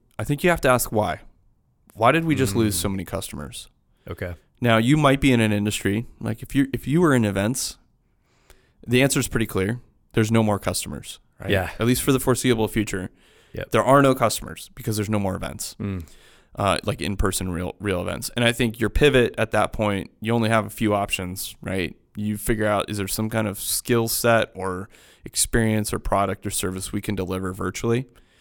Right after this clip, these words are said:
Speaker 2: Yep.
Speaker 1: And if the answer is no, um, you're probably starting over at this point, right?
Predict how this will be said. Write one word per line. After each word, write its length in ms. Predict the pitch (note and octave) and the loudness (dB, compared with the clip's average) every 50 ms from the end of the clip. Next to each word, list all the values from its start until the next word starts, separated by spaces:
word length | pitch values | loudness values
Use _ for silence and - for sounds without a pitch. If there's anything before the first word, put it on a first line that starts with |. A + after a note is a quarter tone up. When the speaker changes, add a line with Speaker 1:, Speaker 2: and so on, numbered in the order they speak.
| _ - | _ -10
Speaker 2:
Yep. 140 | F2 D#2+ - _ - | -10 -10 -10 _ -4
Speaker 1:
And 100 | A2 A2 | -2 -2
if 100 | G2 - | -2 0
the 100 | A#2 A#2 | 2 2
answer 280 | B2+ C3 - D#3+ C#3 C3+ | 2 2 2 2 2 2
is 200 | C3 A2+ G#2 G#2+ | 2 2 0 -2
no, 540 | G#2 G2+ F#2+ F#2+ G#2 A2 B2 C#3+ D3+ D3 - _ _ _ _ _ _ _ _ _ _ _ _ - | -2 0 2 2 4 4 4 2 2 -2 -8 _ _ _ _ _ _ _ _ _ _ _ _ -2
um, 460 | G#2+ G#2 G#2 G#2 G2+ G2 G2 G2 G2 _ _ _ _ _ _ _ _ _ - | 0 2 2 2 0 0 -2 -4 -8 _ _ _ _ _ _ _ _ _ -10
you're 260 | A2+ A2 A2 A#2 A#2 | -6 -2 0 0 0
probably 220 | A2+ - C3+ C3+ B2 | 2 2 4 4 4
starting 300 | - - B2+ A#2+ G2 G#2 | 4 4 2 2 4 2
over 260 | G#2 G#2 F#2+ F2+ E2 | 2 0 0 -2 -4
at 120 | D2 - | -6 -8
this 160 | - - - - | -8 -10 -8 -8
point, 320 | - - D#2+ D2+ C2+ - _ _ _ _ _ _ _ _ _ _ _ - | -8 -8 -10 -10 -12 -16 _ _ _ _ _ _ _ _ _ _ _ -8
right? 260 | G#2 F2+ F#2 E2+ | -6 -6 -6 -6